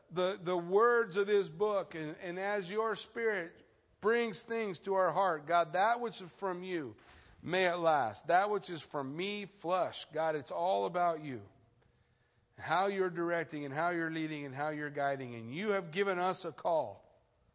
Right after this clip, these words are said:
to train up the next generation, to teach our children diligently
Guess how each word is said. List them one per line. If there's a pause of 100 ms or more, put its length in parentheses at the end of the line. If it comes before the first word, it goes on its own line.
(440)
to
train
up
the
next
generation,
to (100)
teach
our
children (540)
diligently